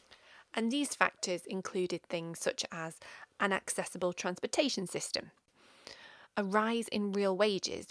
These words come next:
which meant that workers for the first time, probably that century, could actually put a bit of money aside and save for things like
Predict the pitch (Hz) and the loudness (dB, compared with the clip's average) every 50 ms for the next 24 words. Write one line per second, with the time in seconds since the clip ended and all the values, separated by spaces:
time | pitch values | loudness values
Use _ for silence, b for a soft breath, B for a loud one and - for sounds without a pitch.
0 | - - - - - - 190 180 180 175 - - 185 - 180 175 196 190 196 196 | -6 -4 -2 -2 -2 0 0 0 0 0 0 0 0 0 2 4 4 6 6 4
1 | - - 185 - - 190 190 - - 208 202 202 - - - 226 226 247 254 220 | 2 -2 -6 -6 -4 -4 -4 0 2 4 4 4 4 0 0 2 4 4 4 4
2 | 190 180 175 - - - 277 - - 311 277 233 - 196 - - 202 202 - - | 2 0 -2 -6 -6 -6 -6 -2 0 0 2 2 0 0 0 0 0 0 -2 -4
3 | - - - B B B B B B - - - - - - - - - - 220 | -4 -4 -4 B B B B B B -6 -6 -2 0 0 2 2 2 0 0 0
4 | - - - - - 185 165 - _ 208 - - 185 180 190 190 185 185 180 185 | -2 -2 -2 -2 -2 -2 -4 -2 _ 0 0 0 0 -2 -2 -2 0 0 0 -2
5 | 180 - - 170 160 156 156 156 - - - 180 175 - - - 190 180 196 202 | -2 -4 -4 -6 -6 -6 -8 -10 -10 -8 -8 -6 -6 -6 -4 0 2 2 2 2
6 | 196 180 - - - 180 165 165 170 - 175 160 160 - - 165 151 151 143 - | 0 -2 -2 -4 -4 -4 -2 -4 -4 -6 -8 -8 -6 -4 -4 -4 -4 -6 -8 -10
7 | - | -14